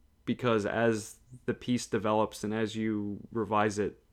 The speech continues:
there's a chance that you will lose those lines or that things will get changed substantially. Um, so you really wanna save, like, the kinda nitty gritty stuff until the end and focus on big things and then whittle it down from there. Um,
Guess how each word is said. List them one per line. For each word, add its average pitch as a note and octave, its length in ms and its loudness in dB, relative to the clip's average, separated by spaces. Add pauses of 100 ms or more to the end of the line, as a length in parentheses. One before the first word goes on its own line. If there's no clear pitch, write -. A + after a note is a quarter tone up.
(220)
there's G#2+ 220 2
a G#2+ 60 2
chance A2+ 460 -2
that G#2 360 -2
you A2+ 220 -2
will A2 180 2
lose A#2 340 2
those G#2+ 240 0
lines G#2+ 440 2
or G#2 60 -4
that G2 200 -2
things A#2 260 0
will A2 80 -2
get F#2+ 180 -4
changed A2+ 440 -2
substantially. G#2+ 680 -4 (580)
Um, F#2+ 340 -4 (100)
so - 160 0
you C#3 60 6
really D3 200 10
wanna B2 220 6
save, A2+ 600 2 (120)
like, A2+ 140 -2
the A2 80 -4
kinda A#2 240 0
nitty A2+ 260 2
gritty A2 200 2
stuff - 320 -4
until G#2 220 -2
the G#2+ 160 -2
end G#2+ 240 0
and G2+ 240 -4
focus A2+ 420 2
on G#2+ 380 2 (160)
big C#3+ 180 6
things A#2+ 440 4
and A2+ 120 0
then G#2 360 -2 (180)
whittle A2+ 380 0
it F#2 100 -8
down F#2+ 260 -4 (680)
from A2+ 180 0
there. G2+ 240 -2 (640)
Um, G#2+ 280 0